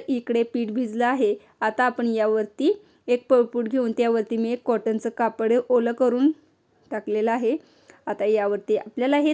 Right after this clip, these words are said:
थालीपीठ थापून घ्यायचं आहे. त्यासाठी या पिठाचा एक छोटासा गोळा बनवून घ्यायचा आहे. या कापडावरती सुरुवातीला पाणी टाकून घ्यायचं आहे व त्यावरती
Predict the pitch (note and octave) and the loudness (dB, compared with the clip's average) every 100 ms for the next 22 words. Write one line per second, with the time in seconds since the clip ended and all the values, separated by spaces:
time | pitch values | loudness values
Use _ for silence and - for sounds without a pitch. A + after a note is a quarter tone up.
0 | D4+ B3+ A3+ A#3 C4+ - - _ - B3 | 0 -2 -2 -2 -4 -6 -16 _ -6 -4
1 | C4 C4+ C#4+ A#3+ A#3 A#3 G3 A3+ - - | 2 2 2 -2 -4 -2 -4 -6 -16 -4
2 | C4 C4+ C4 C4 B3 C4 C4 C4+ B3 B3 | -2 0 -2 -2 -2 -2 -2 -4 -4 -2
3 | C4 C4 - C4+ A#3 A3 A3+ A3+ A3+ G#3+ | -2 -4 -2 -4 -2 -2 -2 0 2 2
4 | A3 A#3 A#3 A#3+ C4+ A3 B3 B3 A3+ D4 | 0 0 0 0 0 -2 -4 -4 -8 -10
5 | _ _ _ _ _ _ _ C4+ C4 C#4+ | _ _ _ _ _ _ _ -2 2 2
6 | C#4+ D4 C#4 C#4+ C#4+ C4 A#3 B3 A#3+ B3 | 4 4 4 0 0 0 2 0 2 0
7 | A3+ G#3+ A3+ A3+ A#3 B3+ G#3 A3 G3+ C4+ | 0 -2 -4 -2 -2 -2 -2 -4 -2 -4
8 | D#4 _ _ _ _ _ _ _ _ _ | -6 _ _ _ _ _ _ _ _ _
9 | _ _ A3+ G#3 A#3 A3 A3 A3 A#3 G#3+ | _ _ -6 -4 -2 -2 -2 -2 -4 -4
10 | G#3+ | -4